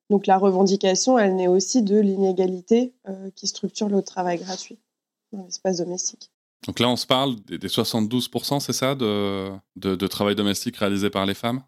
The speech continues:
Speaker 1: Oui, voilà. Et en plus, après, il y a les inégalités, elles sont, elles se lisent aussi du point de vue de qualitativement, enfin, quel type de tâche, qui prend en charge quel type de tâche. Et c'est vrai qu'on se rend compte que, euh, les hommes ont tendance, euh, à la maison, euh, encore aujourd'hui, à prendre, euh,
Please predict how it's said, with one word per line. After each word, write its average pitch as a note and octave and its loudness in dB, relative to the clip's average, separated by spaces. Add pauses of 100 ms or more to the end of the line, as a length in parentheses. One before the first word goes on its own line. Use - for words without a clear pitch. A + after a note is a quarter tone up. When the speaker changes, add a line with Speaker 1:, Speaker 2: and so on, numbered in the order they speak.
(300)
Speaker 1:
Oui, B3+ 6
voilà. A3 4
Et F#3 -6
en F3 -12
plus, A#3+ -2
après, A3+ 0
il G#3 2
y - 4
a F#3 4
les F3+ 2
inégalités, F#3 0
elles A3 4
sont, F3 -6
elles F#3 -2
se - -2
lisent F#3 0
aussi G3+ 0
du G3+ 0
point G3 0
de F#3+ 2
vue G#3+ 2
de F#3 2 (520)
qualitativement, A3 4
enfin, F#3 -6
quel G#3 4
type G#3 0
de G#3+ 6
tâche, G#3+ 0
qui - -2
prend G3+ -2
en G3+ 0
charge F#3+ -2
quel F#3+ -2
type F#3 -6
de F3+ -2
tâche. - -16 (160)
Et F3 -12
c'est E3+ -10
vrai F#3+ -2
qu'on F3 -12
se - -18
rend E3+ -8
compte G3+ -4
que, F3 -2 (500)
euh, F#3 -4
les F3 0
hommes G#3 2
ont F#3 -2
tendance, F#3 -2
euh, F3+ -6
à E3+ -6
la F3 -2
maison, F3+ 2
euh, F3 -16
encore F3+ -18
aujourd'hui, F3 -2
à G3 2
prendre, F#3 -6
euh, F3 -4